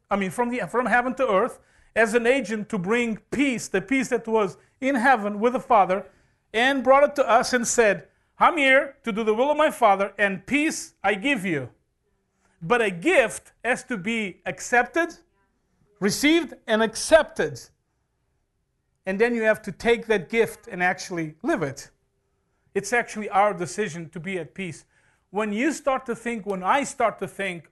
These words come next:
of God's word, like, in a deeper, meaningful way, you go like, "Wh-, what are you stressed about?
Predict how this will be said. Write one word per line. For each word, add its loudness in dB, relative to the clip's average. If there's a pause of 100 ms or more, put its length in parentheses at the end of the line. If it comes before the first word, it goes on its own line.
of 0
God's 0
word, -2
like, 2
in -6
a -4
deeper, -4
meaningful -6
way, -2 (480)
you -6
go 0
like, -2 (1040)
"Wh-, -18
what -8
are -10
you -12
stressed -12
about? -16